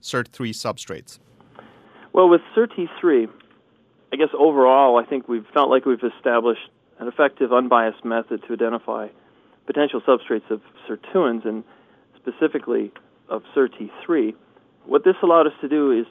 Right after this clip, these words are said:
Speaker 2: to get a ranked preference of all lysine nine-mer peptides, in other words, peptides that are nine amino acids in length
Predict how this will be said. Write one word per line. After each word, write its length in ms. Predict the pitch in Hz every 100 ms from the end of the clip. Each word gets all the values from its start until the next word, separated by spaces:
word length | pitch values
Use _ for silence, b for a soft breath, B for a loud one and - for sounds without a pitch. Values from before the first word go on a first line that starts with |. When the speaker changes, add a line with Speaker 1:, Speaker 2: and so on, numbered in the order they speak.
| -
Speaker 2:
to 80 |
get 120 | 123 117
a 60 |
ranked 400 | 110 120 139 -
preference 400 | 156 139 - 143
of 120 | 123 110
all 360 | 123 139 156
lysine 640 | 139 135 143 - 120 113 110 b b b b
nine-mer 540 | 120 120 131 139 127 117
peptides, 480 | - 123 - 101
in 40 | 117
other 120 | 110
words, 180 | 110 107 - -
peptides 520 | - - 135 113 107 _ b b b b _
that 140 | 113 110
are 200 | 110 101 - -
nine 460 | 123 117 123 120 117 -
amino 300 | - 127 113
acids 400 | 110 107 - 110 _ - -
in 180 | 113 110
length 360 | 127 170 107